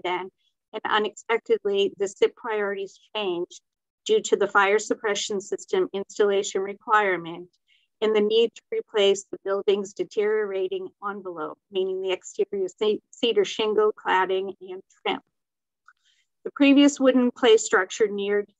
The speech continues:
thirty years of age when it was deemed unsafe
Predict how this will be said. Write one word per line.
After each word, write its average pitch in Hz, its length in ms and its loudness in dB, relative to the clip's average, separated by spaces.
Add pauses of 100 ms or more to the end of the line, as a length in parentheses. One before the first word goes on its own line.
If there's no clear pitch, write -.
thirty 233 240 4
years 233 320 0
of 247 120 0
age 185 380 -4
when 190 140 -6
it 185 80 -14
was 185 160 -10
deemed 196 400 -2 (120)
unsafe 202 580 -4